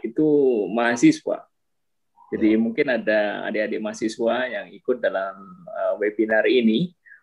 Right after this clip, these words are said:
Speaker 1: mungkin bisa, eh, bergabung, eh, di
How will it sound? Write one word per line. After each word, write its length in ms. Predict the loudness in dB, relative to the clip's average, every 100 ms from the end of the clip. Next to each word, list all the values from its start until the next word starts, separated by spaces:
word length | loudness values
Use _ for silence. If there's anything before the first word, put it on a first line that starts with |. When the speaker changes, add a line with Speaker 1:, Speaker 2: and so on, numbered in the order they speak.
| _ -6
Speaker 1:
mungkin 240 | 0 2
bisa, 420 | 2 -2 2 2 4 2 2 -2 -4
eh, 480 | -12 -10 -2 0 0
bergabung, 720 | -2 -2 0 0 -2 -4 -4 -10 -14 -16 -10
eh, 640 | -6 -4 -4 -4 -6 -10 -14
di 400 | -2 2 2 0